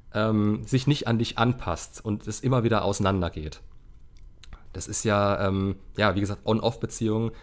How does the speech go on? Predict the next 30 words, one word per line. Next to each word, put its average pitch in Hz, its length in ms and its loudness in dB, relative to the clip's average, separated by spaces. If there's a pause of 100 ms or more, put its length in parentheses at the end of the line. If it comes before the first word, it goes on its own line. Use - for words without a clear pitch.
(500)
Ich - 80 -18
glaub, 92 140 -10
da 101 80 -4
muss 92 140 -2
ich 90 80 -6
mal 82 80 -4
ein 80 60 -6
Video 85 240 -6
zu - 120 -10
machen. 80 400 -8
Ähm, 85 460 -4 (260)
das 98 160 -4
versuchen 117 640 0
viel 120 260 0
zu - 100 -6
viele. 80 380 -6 (840)
Und - 580 -2 (140)
spätestens, - 1000 0
wenn 113 200 4
schon 104 220 2
ein 104 40 0
paar 110 180 2
Mal 110 240 2
diese, 98 360 -2
diese 95 180 -4
rote 104 300 0
Karte 113 340 -2
quasi 101 380 0
kam 98 420 2
und 87 300 -4